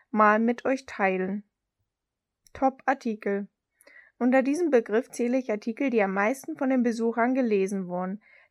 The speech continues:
Der Monatsartikel für März liegt also nur knapp hinter dem Artikel zum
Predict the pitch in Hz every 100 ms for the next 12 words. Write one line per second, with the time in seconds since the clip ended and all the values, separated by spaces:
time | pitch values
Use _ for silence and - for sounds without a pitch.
0 | - 196 208 277 320 330 330 320 320 330
1 | - 196 196 226 277 247 220 - 208 214
2 | 196 190 - 220 277 - - 233 233 220
3 | 202 220 - 269 269 330 320 - 330 339